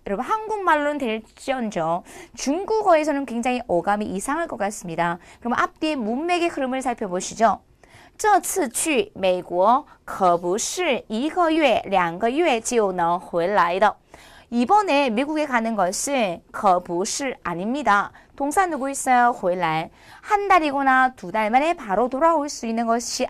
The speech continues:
아닙니다. 你可要, 뭐래요, 여러분? 무엇을 하라고 당부하고 있습니까?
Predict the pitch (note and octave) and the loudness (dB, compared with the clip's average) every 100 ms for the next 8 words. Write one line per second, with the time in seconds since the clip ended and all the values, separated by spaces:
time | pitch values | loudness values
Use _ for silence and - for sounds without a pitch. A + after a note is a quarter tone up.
0 | - F3+ G#3+ A3 F3+ E3 F3 - - - | -6 -6 -6 0 2 2 0 -16 -20 -10
1 | A3+ B3+ E4 F4 - - F#3+ D3 C#2+ C#4+ | -2 0 0 -4 -4 2 4 4 0 2
2 | D#4+ - - F#3+ A#3 D#4 D#4+ C4 B3 B3+ | 2 0 -6 -4 -2 0 0 0 0 -2
3 | C4 F#3+ F#3+ C#4+ F4 F4+ E4 D#4+ D#4 C#4 | -4 -6 -4 -2 0 0 2 2 0 0
4 | C4+ C4+ C4 C4+ A#3+ A#3+ B3 B3 | 0 0 0 -4 -4 -2 0 0